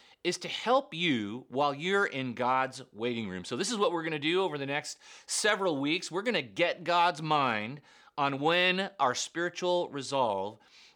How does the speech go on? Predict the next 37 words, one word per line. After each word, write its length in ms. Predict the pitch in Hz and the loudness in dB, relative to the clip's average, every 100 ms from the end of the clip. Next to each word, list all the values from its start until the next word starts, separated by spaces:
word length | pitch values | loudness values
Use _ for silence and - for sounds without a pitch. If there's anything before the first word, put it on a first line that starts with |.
| _ | _
is 240 | 139 143 - | -6 -6 -6
tested. 440 | 170 170 - 95 | -2 -2 -4 -10
And 100 | 143 | -8
we're 80 | 202 | -10
gonna 180 | 247 185 | -6 -6
see 160 | 175 | -4
what 140 | 170 175 | -6 -6
he 160 | 233 | -6
wants 260 | 190 113 - | -4 -4 -4
us 100 | 117 | -14
to 100 | 113 | -14
do 340 | 95 98 117 147 - _ _ | -12 -10 -10 -14 -20 _ _
while 580 | - 151 190 156 123 131 | -12 -2 0 2 0 -2
we 160 | 135 151 | -6 -6
wait. 300 | 147 147 101 | 0 0 -2
And 160 | 139 202 | -6 -2
then 280 | 277 170 156 - | 0 0 -4 -14
we're 120 | - 208 | -8 -6
gonna 200 | 294 233 | -4 -2
study 760 | - - 156 170 107 104 131 _ _ - | -4 -2 0 0 -4 -10 -14 _ _ -10
some 320 | - 143 131 | -4 -2 0
men 340 | 123 117 147 - _ | 0 0 -2 -12 _
who 220 | 196 190 | -4 -2
resolved 680 | 156 175 143 175 214 247 247 | 0 0 2 4 4 2 -2
to 120 | 208 | -6
stay 280 | - - 170 | -6 -2 -2
committed 580 | 170 156 139 151 175 170 | -2 -6 -2 0 0 -4
to 100 | 185 | -6
God 520 | 156 117 95 95 131 _ _ _ _ _ _ - | 0 0 0 -4 -10 _ _ _ _ _ _ -4
as 400 | 165 196 202 147 | 0 2 0 -2
they 200 | 156 175 | 2 2
waited 580 | 160 170 185 151 139 135 | 2 2 2 0 -4 -6
for 200 | - 139 | -8 -8
his 420 | 123 151 151 139 - | -4 -2 -2 -4 -6
answer. 420 | 151 156 117 92 - | -4 -4 -6 -8 -6
And 140 | 165 | 0
then 180 | 226 | 0